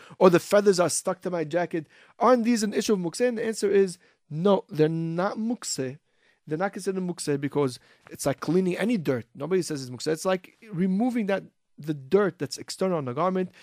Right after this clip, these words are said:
You don't have to wor-, worry it's an issue of mukseh because you're not carrying it in a normal way. You're just removing it. So therefore, to remove things with your hand, to remove external things are stuck on your garment, it is not an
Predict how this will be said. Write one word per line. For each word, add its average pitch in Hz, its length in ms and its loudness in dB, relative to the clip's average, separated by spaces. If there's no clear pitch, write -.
You 170 60 -8
don't 175 40 2
have 170 80 -2
to 156 100 -2
wor-, 170 180 0
worry 165 240 0
it's - 140 -6
an 135 160 -10
issue 170 320 0
of 123 100 -2
mukseh 131 380 -2
because 175 240 -4
you're 156 80 -4
not 208 200 -4
carrying 185 380 -2
it 165 40 -4
in 143 100 -6
a - 20 -8
normal 135 320 -4
way. 214 240 4
You're 147 80 -4
just 160 260 -2
removing 151 520 0
it. 113 100 -6
So 165 140 -6
therefore, 185 360 2
to 185 100 2
remove 220 540 6
things 220 400 -2
with 185 100 -2
your 175 80 2
hand, 156 160 -2
to 156 80 -2
remove 175 300 -2
external 190 400 -4
things 165 280 -4
are 131 80 -2
stuck - 380 -4
on 143 80 -6
your 120 100 -6
garment, 220 420 2
it 202 180 2
is 196 280 0
not 175 460 -2
an 160 160 -8